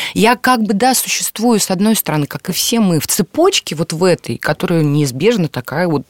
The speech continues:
ну, в том числе такая животная цепочка <laughs> как бы развития, да? Но я поняла, зачем я работаю, для чего,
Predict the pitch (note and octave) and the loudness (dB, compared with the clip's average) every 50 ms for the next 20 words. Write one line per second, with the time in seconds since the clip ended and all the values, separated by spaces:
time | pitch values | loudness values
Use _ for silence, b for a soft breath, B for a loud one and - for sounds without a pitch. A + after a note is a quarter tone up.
0 | - - - C3 C3 A#2 - - C#3+ C#3+ - - - - C3 - - A#2 - - | -14 -6 -4 -4 -4 -4 -4 -4 -4 -2 -2 -4 -4 -6 -6 -8 -8 -10 -8 -8
1 | G#2+ G#2+ - - C3+ D3 F#3 D3+ C#3 C3+ F3 - - G#3 F3+ D#3 - - D3 - | -8 -8 -8 -6 -2 -2 -2 0 2 0 0 0 0 0 0 0 -2 -4 -4 -4
2 | - A#2+ C#3 - - - - F#3+ C3+ - - F3+ D3 C#3+ D3 C#3+ D3+ D3 G#2+ A2+ | -4 -4 -4 -2 -4 -2 -2 -2 -2 -2 -2 -2 0 0 0 -2 -2 -6 -8 -8
3 | - - C3 F3 G3 B3 C#4 B B B B B B B B B B B B B | -12 -10 -4 -4 -2 -2 -4 B B B B B B B B B B B B B
4 | B B B B B - D#3 A3+ C#4 D#4 - E4 D4+ D4+ D4+ D4+ D4+ C#4 A#3+ B3 | B B B B B 2 4 4 4 4 4 4 6 6 6 6 4 4 4 2
5 | A#3+ - - - D#4 D#4 C#4+ A#3+ G3 G3 A3+ A#3+ B3 B3+ - - _ - - C#3+ | 0 0 2 2 4 4 4 4 4 2 2 2 2 0 0 -2 _ -6 -6 -4
6 | C#3 C#3 D3 E3 F3+ G3+ G3 - - - D3+ D3 C#3 C3+ C#3 _ _ _ _ _ | -4 -4 -2 0 0 0 0 -2 -6 -12 -12 -12 -12 -14 -18 _ _ _ _ _
7 | _ _ F#3+ A3 - - - B3 A3+ G3 G#3 F#3+ C#3+ A#2 A#2 | _ _ -2 0 0 0 0 0 0 0 0 0 0 -2 -4